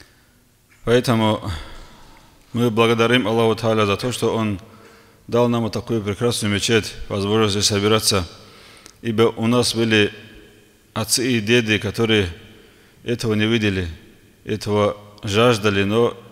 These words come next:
не получив этого, покинули этот мир. И мы это, за это благодарим Всевышнего Аллаху Таала. Наша религия, ислам, <clears throat> там приветствуется быть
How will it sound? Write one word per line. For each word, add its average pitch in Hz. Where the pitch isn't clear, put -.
не 110
получив 110
этого, 110
покинули 104
этот 90
мир. 92
И 117
мы 120
это, 104
за 101
это 107
благодарим 101
Всевышнего 101
Аллаху 98
Таала. 90
Наша 127
религия, 123
ислам, 120
<clears throat> -
там 117
приветствуется 104
быть 110